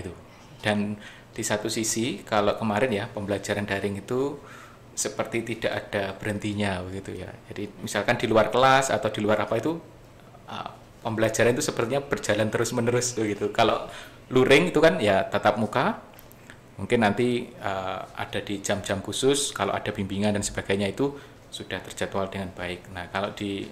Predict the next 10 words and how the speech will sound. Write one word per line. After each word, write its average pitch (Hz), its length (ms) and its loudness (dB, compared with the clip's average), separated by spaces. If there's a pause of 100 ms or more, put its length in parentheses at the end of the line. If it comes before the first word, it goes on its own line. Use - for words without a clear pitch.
pembelajaran 98 720 -4 (380)
kemarin 110 480 2
begitu 104 260 -2
ya, 127 140 0
yang 104 180 -4
saya 95 300 -4
alami 92 340 -8
juga - 240 -14 (480)
sepertinya 110 720 -2 (240)
ya 135 380 -10